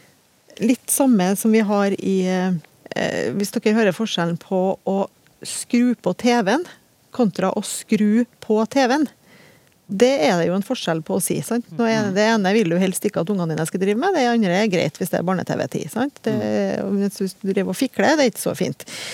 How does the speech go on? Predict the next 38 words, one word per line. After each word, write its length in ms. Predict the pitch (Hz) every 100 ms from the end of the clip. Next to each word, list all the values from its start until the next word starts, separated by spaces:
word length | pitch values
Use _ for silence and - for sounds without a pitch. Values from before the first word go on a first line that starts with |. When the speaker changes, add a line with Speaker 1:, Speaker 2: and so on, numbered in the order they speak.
| - - - - -
Speaker 1:
Eller 220 | 262 269 285
at 80 |
du 100 | 269
skal 640 | 233 - 240 226 220 220 202 - 196
bli 340 | 185 269 269
med, 220 | 208 180 - - -
er 80 |
jo 120 | 226 220
et 80 | -
sånt 180 | 208 -
verb 200 | 196 175
der 100 | 202
du 100 | 202
har, 120 | 202
det 200 | 202 208 202
med-en 440 | 208 175 - 185
bare 160 | 202 180
liksom 220 | 202 185
henger 280 | - 233 214
på, 160 | 220 262 - _ 226
og 80 | 220
det 100 | 240
hører 200 | 247 180
jo 40 |
litt 160 | 220 -
på 120 | 247
uttalen 320 | 226 160 180
også. 200 | 277 349 _ _ _ _ _ _ _ _ -
Det, 120 | 226 214 208 208
det 40 |
er 100 | 208
ikke 140 | -
bli 180 | 180 180 185 -
med, 240 | 233 330
men 100 | 285
det 120 | 240 208
bli 160 | 254
med. 140 | 208